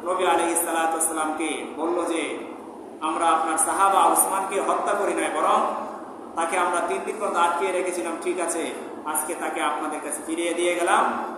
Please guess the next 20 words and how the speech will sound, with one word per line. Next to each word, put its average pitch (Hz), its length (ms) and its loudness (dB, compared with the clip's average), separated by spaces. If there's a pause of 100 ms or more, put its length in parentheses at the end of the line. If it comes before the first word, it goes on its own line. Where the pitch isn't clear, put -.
(120)
তবে 202 300 6
আপনাদের 180 340 2
সাথে 175 220 -2
আমাদের 170 340 0
কিছু - 240 -6
চুক্তি - 280 -6
হবে, 185 280 2 (720)
কিছু - 220 -6
সন্ধি 220 360 -2
হবে। 165 360 2 (460)
আপনারা 165 340 -2
অন্তত 175 360 -2
এই 190 220 0
বছর 214 360 2 (1160)
মক্কায় 175 400 2
এসে-, 160 280 -2
এসেছেন 202 340 -4
যেহেতু, 175 280 0
আপনারা 165 360 0
তওয়াফ 175 200 2